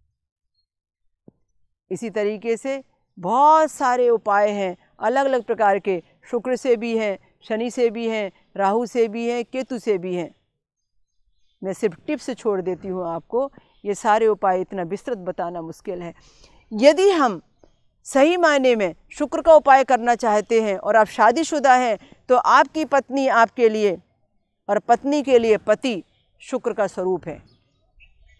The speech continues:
दोनों के रिश्तों में निभाना अब आपकी ड्यूटी है। यदि पत्नी आपसे नाराज़ है तो शुक्र आपसे रूठा है, पति आपसे शिकायत करते हैं तो शुक्र आपका ख़राब हुआ है।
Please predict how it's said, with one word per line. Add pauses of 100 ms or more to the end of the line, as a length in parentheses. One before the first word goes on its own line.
(320)
दोनों
के
रिश्तों
में (180)
निभाना
अब
आपकी
ड्यूटी
है। (800)
यदि (160)
पत्नी
आपसे
नाराज़
है (260)
तो
शुक्र
आपसे
रूठा
है, (340)
पति (220)
आपसे
शिकायत
करते
हैं (260)
तो
शुक्र
आपका
ख़राब
हुआ
है।